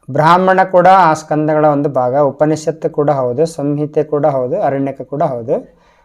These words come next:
ಅಂದ್ರೆ ಪ್ರತಿ ವೇದವು ಕೂಡ ಈ ಥರ ನಾಲ್ಕು ಸ್-, ಸ್ಕಂದಗಳನ್ನು ಒಳಗೊಂಡಿರ್ತದೆ. ಬ್ರಾಹ್ಮಣ, ಉಪನಿಷತ್ತು, ಸಂಹಿತೆ, ಅರಣ್ಯಕ ಅಂತೇಳಿ. ಹಾಗಾಗಿ ಇದು ಕೂಡ ಸರಿ, ಇದು ಕೂಡ ಸರಿ, ಇದು ಸರಿ,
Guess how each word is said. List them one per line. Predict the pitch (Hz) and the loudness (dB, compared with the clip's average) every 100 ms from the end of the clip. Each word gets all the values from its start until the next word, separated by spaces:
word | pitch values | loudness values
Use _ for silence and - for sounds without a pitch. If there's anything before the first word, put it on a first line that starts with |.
| _ | _
ಅಂದ್ರೆ | 139 180 | 0 0
ಪ್ರತಿ | - 143 143 190 | 2 -2 2 2
ವೇದವು | 185 175 175 175 | 4 4 6 2
ಕೂಡ | 170 165 190 208 156 | 4 4 6 4 0
ಈ | 151 | -6
ಥರ | 156 156 | 0 0
ನಾಲ್ಕು | 147 139 143 151 | 2 -2 -4 -8
ಸ್-, | - 147 | -12 -20
ಸ್ಕಂದಗಳನ್ನು | - _ 139 143 143 139 151 | -20 _ -4 -2 -2 -2 0
ಒಳಗೊಂಡಿರ್ತದೆ. | 190 143 135 123 120 117 | 0 0 -2 -6 -8 -10
ಬ್ರಾಹ್ಮಣ, | 117 131 127 127 131 131 | -2 -2 -2 -6 -6 -6
ಉಪನಿಷತ್ತು, | 123 127 123 - - 165 | -8 -10 -10 -12 -12 -12
ಸಂಹಿತೆ, | 147 127 127 123 151 | -10 -12 -12 -6 -4
ಅರಣ್ಯಕ | 135 123 120 120 | -4 -6 -10 -12
ಅಂತೇಳಿ. | 110 110 120 233 - _ _ _ _ _ 135 | -20 -12 -8 -8 -10 _ _ _ _ _ -10
ಹಾಗಾಗಿ | 135 135 156 170 | -6 -4 0 -2
ಇದು | 175 143 139 156 | -4 -8 -2 -2
ಕೂಡ | 151 151 | 0 2
ಸರಿ, | 165 - 120 131 175 - - _ _ _ _ _ _ | 2 0 -8 -4 -4 -6 -20 _ _ _ _ _ _
ಇದು | 135 131 151 | -10 -6 -4
ಕೂಡ | 151 156 | 0 0
ಸರಿ, | 156 165 131 151 175 - - _ _ _ - | 0 -4 -2 -2 -2 -10 -20 _ _ _ -12
ಇದು | 131 165 170 | -6 -2 -2
ಸರಿ, | - 123 135 170 | -2 -4 -2 -4